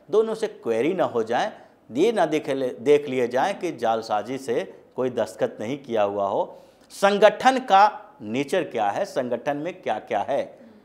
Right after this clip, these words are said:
Speaker 1: पार्टी का संविधान का क्या कहना है, ये सारी चीज़ों पर जब तक गौर न कर लिया जाए और दोनों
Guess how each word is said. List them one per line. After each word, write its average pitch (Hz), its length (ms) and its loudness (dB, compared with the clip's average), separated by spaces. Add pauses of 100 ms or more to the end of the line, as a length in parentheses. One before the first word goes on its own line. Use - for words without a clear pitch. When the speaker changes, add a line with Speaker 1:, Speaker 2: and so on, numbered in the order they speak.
(200)
Speaker 1:
पार्टी 160 280 6
का 220 140 4
संविधान 147 640 2 (260)
का 147 80 6
क्या 123 240 4
कहना 101 360 -2
है, 110 260 -10 (260)
ये 240 120 4
सारी 220 360 6
चीज़ों 143 280 -2
पर 202 160 -4
जब 208 200 -4
तक 160 180 -6
गौर 151 280 6
न 135 100 0
कर 107 220 -4
लिया 98 180 -4
जाए 107 240 -2
और 147 120 -2
दोनों 190 400 0